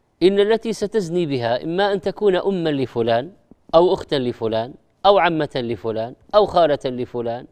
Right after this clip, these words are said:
أو بنت أخت فلان أو، وبالتالي إذا كنت لا تحب هذا في قرابتك أنت، فكيف توقعه في قرابة غيرك؟ في النهاية النبي عليه الصلاة والسلام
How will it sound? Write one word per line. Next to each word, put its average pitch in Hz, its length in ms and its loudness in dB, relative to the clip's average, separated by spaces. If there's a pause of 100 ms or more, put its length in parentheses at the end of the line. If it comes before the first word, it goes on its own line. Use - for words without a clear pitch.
(160)
أو 208 140 6
بنت 175 300 -4
أخت - 300 -12
فلان 123 440 -4 (140)
أو، 190 180 -2 (1120)
وبالتالي 170 640 0
إذا 156 100 -2
كنت 175 360 -4
لا 196 120 8
تحب 170 400 -4
هذا 147 440 2 (220)
في 156 160 -4
قرابتك 147 680 2
أنت، 139 440 -2 (840)
فكيف 302 440 -2
توقعه 165 640 -2
في 131 160 -6
قرابة 131 540 -2
غيرك؟ 98 540 -8 (2500)
في - 140 -4
النهاية 202 460 2
النبي 190 260 0
عليه 170 140 4
الصلاة 160 280 -2
والسلام 135 640 -4